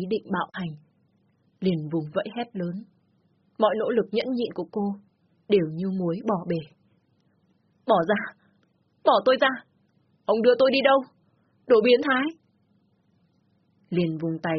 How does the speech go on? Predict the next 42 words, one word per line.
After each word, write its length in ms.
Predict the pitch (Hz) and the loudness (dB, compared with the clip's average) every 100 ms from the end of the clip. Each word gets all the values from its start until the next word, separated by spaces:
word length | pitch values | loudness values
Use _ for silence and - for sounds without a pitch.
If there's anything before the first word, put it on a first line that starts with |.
| 156 | -2
đánh 160 | 160 190 | -4 -4
lên 100 | 247 | -4
người 200 | 180 156 | -4 -6
ông 200 | - 175 | -8 -10
ta. 260 | 170 160 - _ _ _ _ _ _ _ - | -10 -14 -18 _ _ _ _ _ _ _ -4
Nhưng 280 | 180 170 170 | -2 0 -2
những 180 | 196 | -2
nắm 200 | 208 180 | -4 -4
đấm 120 | 180 170 | -4 -4
nhỏ 140 | 262 196 156 - | -4 -4 -4 -4
xíu, 160 | 165 185 - _ _ | -4 -6 -14 _ _
chẳng 200 | - 170 151 | -4 -4 -4
có 80 | 165 | -6
mấy 140 | 165 220 | -4 -2
lực 200 | 226 185 | -2 -2
này, 200 | 165 151 - _ _ _ _ | -8 -10 -16 _ _ _ _
không 180 | - 262 | -2 0
làm 140 | 214 - | 2 0
ảnh 200 | 180 165 | -2 -2
hưởng 180 | 165 147 | -6 -6
đến 180 | 156 185 | -4 -2
bước 140 | 262 - | -2 -2
chân 240 | 214 175 | -4 -4
của 80 | - | -6
ông 180 | 170 170 | -8 -8
ta. 220 | 170 160 _ _ _ _ _ _ - | -12 -14 _ _ _ _ _ _ -2
Ông 140 | 180 165 | 0 0
Thành 160 | 160 147 | -4 -4
cứ 120 | 160 165 | -8 -6
thế, 160 | 160 190 190 _ _ _ _ - | -6 -6 -10 _ _ _ _ -2
vác 180 | 185 202 190 | -2 0 -6
theo 140 | 170 | -6
Liên, 240 | 160 165 151 - _ _ _ | -6 -8 -10 -16 _ _ _
đi 80 | 180 180 180 | -4 -2 -2
xăm 180 | 165 | -4
xăm 260 | 160 170 160 | -4 -4 -4
đến 200 | 156 185 | -6 -4
căn 120 | 202 190 175 | -4 -4 -6
hầm, 120 | 156 151 - _ _ | -6 -8 -14 _ _
được 160 | 185 160 | -4 -2
bố 160 | 165 170 | -2 -4
trí 140 | - | -4